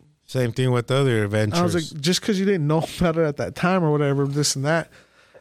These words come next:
Speaker 2: And, uh, they, it was something about Joe,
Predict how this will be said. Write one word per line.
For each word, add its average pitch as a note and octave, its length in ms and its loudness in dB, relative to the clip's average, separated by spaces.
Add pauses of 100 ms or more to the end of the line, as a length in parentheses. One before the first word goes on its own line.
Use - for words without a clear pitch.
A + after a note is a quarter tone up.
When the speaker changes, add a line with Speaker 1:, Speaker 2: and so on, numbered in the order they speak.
(560)
Speaker 2:
And, D3+ 340 0 (240)
uh, B2+ 420 0 (100)
they, D3+ 140 -2
it E3+ 120 0
was F#3 100 2
something A#3 240 0
about F3 200 0
Joe, C#3+ 340 0